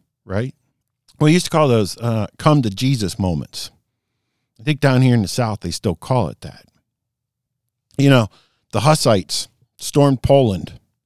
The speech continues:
There's an icon in Poland. It's a Blessed Mother holding baby Jesus, Our Lady of Częstochowa. You might have heard of the Black Madonna,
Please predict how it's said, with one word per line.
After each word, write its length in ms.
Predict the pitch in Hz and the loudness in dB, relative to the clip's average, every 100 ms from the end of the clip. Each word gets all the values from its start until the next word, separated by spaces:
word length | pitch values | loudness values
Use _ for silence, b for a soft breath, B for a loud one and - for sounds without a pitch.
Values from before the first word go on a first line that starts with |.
| _ _ _ _ _ _ _ _ _ _ _ _ | _ _ _ _ _ _ _ _ _ _ _ _
There's 180 | 127 120 | -6 2
an 60 | 127 | 4
icon 500 | 139 - 120 110 104 | 4 2 -2 0 -2
in 140 | 92 | -4
Poland. 580 | - 95 92 95 95 - _ _ _ _ _ _ _ _ _ _ _ _ | -4 -4 -2 -4 -6 -10 _ _ _ _ _ _ _ _ _ _ _ _
It's 100 | - | -8
a 300 | 110 101 87 - _ _ _ - | -6 -4 -6 -14 _ _ _ -4
Blessed 320 | 117 127 107 | -2 -2 -2
Mother 300 | 107 110 101 | 0 0 -2
holding 280 | 107 113 101 | -4 -4 -2
baby 300 | 113 110 95 | -2 -4 -4
Jesus, 400 | 113 110 104 113 | -4 -2 -4 -2
Our 160 | 107 | 0
Lady 220 | 110 117 | 0 -2
of 60 | 123 | -2
Częstochowa. 800 | - 139 131 139 180 143 - - | -2 -2 -4 -2 -2 -2 -6 -10
You 60 | |
might 160 | 101 110 | -6 -4
have 20 | |
heard 140 | 131 135 | -2 -2
of 60 | |
the 80 | 98 | -2
Black 280 | 90 117 120 | -2 -2 -2
Madonna, 760 | 120 117 113 113 113 117 113 | -2 -2 -2 0 -2 -2 -6